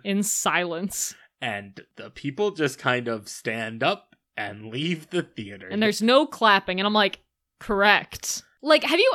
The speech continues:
Speaker 1: ever been to modern theater and no one claps at the
Speaker 2: No.
Speaker 1: end?
Speaker 2: Even if it's bad,
Speaker 1: Even
Speaker 2: people
Speaker 1: bad,
Speaker 2: clap.
Speaker 1: people are like, "You did it."
Speaker 2: And thankfully, we are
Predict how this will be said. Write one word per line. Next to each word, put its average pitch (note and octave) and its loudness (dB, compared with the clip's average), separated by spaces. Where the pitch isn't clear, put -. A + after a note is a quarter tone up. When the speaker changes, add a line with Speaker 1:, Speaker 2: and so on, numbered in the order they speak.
Speaker 1:
ever G#3 2
been G3 -2
to G#3 -2
modern F#3 -2
theater F#3+ 0
and F#3+ -2
no F#3 2
one F#3 0
claps F3 0
at C3+ 0
the D#3+ 6
Speaker 2:
No. F3 10
Speaker 1:
end? - -4
Speaker 2:
Even F3 0
if B3 2
it's F#3 -2
bad, D3+ 4
Speaker 1:
Even A4+ 4
Speaker 2:
people C5 2
Speaker 1:
bad, C5+ 6
Speaker 2:
clap. - 6
Speaker 1:
people G#4+ 2
are G#4+ 2
like, G4 -4
"You E4 -12
did G#4 -4
it." B3 -2
Speaker 2:
And A2 -6
thankfully, E3+ 2
we A2 -10
are G2 -10